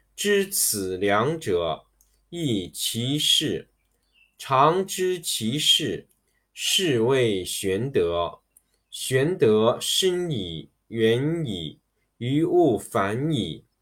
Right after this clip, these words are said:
然后乃至大顺。第四十二课：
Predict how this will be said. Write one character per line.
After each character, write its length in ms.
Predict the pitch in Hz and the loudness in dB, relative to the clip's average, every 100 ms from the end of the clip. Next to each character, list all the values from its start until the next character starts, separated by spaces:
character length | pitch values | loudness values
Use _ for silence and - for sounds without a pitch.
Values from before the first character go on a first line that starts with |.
| _ _ _ - | _ _ _ -8
然 300 | 101 113 151 | -2 -2 -2
后 560 | 165 165 98 85 - | 2 4 4 0 -10
乃 420 | - 107 90 78 - | -10 -6 -4 -6 -8
至 380 | - 160 135 98 | -4 -2 -2 -4
大 340 | - 143 107 | 0 2 2
顺。 460 | 92 - 160 95 78 _ _ _ _ _ _ _ _ _ _ _ _ | -2 0 2 2 -2 _ _ _ _ _ _ _ _ _ _ _ _
第 320 | - 156 139 | 2 6 6
四 400 | 131 - - 202 | 4 0 2 4
十 500 | 117 - 104 110 139 - | 4 2 2 0 -2 2
二 340 | 160 123 87 | 4 4 2
课： 500 | - - 135 85 - | -4 0 2 2 -6